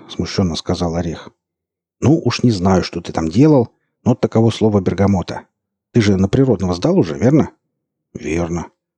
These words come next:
Значит, считай, что полностью прошел крещение зоной». Орех посидел неподвижно, затем расправил плечи и шумно, с облегчением вздохнул. Дубарь покосился на него с уважением.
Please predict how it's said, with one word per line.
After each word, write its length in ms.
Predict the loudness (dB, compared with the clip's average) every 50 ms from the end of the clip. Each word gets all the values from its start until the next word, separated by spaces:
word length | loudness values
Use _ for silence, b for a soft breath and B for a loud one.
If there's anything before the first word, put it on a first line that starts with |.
| _ _ _ -12
Значит, 360 | -2 0 0 0 0 -4 -10
считай, 400 | -8 -6 -4 -4 -2 0 0 -2
что 160 | -2 -4 -8 -8
полностью 480 | _ -2 0 2 2 2 0 -2 -6
прошел 380 | -4 -4 -6 -6 -4 -4 -4 -4
крещение 640 | _ -6 -8 -6 -6 -4 -2 0 0 0 0 -2
зоной». 420 | -4 -6 -6 -6 -6 -10 -12 -16 _ _ _ _ _ _ _ _ _ _ _ _ _ _ _ _ _ _ _ _ _ _ _ _ -10
Орех 320 | -2 0 0 0 0 -2
посидел 420 | -8 -10 -10 -10 -6 -2 2 2
неподвижно, 640 | 2 2 2 0 -4 -4 -2 -4 -4 -4 -4 -6 -6 -6 -8 -18 -20 -18 -14
затем 320 | -12 -12 -8 -6 -4 -4 -4
расправил 460 | -4 -6 -6 -4 -4 -2 -2 -4 -6
плечи 560 | _ -2 0 0 0 0 -2 -4 -4 -6 _ _ _ -8
и 80 | -8
шумно, 480 | -8 -8 -6 -2 0 2 2 2 2 0
с 100 | -4 -12
облегчением 640 | -12 -12 -14 -14 -12 -10 -8 -4 -4 -4 -4 -4 -6
вздохнул. 680 | -10 -10 -10 -10 -10 -10 -12 -12 -12 -12 -14 -18 _ _ _ _ _ _ _ _ _ _ _ _ _
Дубарь 340 | -12 -10 -4 0 0 0 0
покосился 600 | -2 -10 -8 -8 -10 -10 -8 -8 -8 -6 -4 -4
на 60 | -4
него 240 | -4 -4 -6 -8 -10
с 100 | -12 -8
уважением. 560 | -8 -8 -8 -8 -10 -10 -12 -12 -14 -16 -18